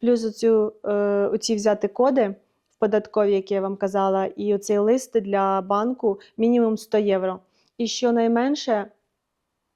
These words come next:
те, що я вам розказала, я поділилася цю інформацією, ви можете зекономити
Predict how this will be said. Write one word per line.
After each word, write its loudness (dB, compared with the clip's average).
те, 0
що -4
я 2
вам -2
розказала, -2
я 0
поділилася -4
цю -10
інформацією, -4
ви -2
можете -6
зекономити -2